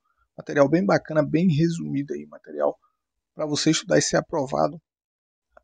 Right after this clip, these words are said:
É um concurso que não vai exigir a C N H.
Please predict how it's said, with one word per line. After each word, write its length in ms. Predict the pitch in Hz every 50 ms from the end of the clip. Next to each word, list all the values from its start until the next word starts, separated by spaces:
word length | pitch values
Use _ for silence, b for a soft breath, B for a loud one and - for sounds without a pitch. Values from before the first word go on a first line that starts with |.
| _ _ _ _ _ _ _ _
É 60 | -
um 60 | 170 -
concurso 340 | - 180 156 175 175 -
que 80 | - 208
não 160 | 185 196 190
vai 160 | 170 175 170
exigir 460 | 170 160 170 156 139 139 151 147 139 - _ _ _ _ _ _ _ _ _ -
a 80 | 139
C 160 | - - -
N 120 | 143 143 160
H. 420 | 160 143 151 151 151 147 143 143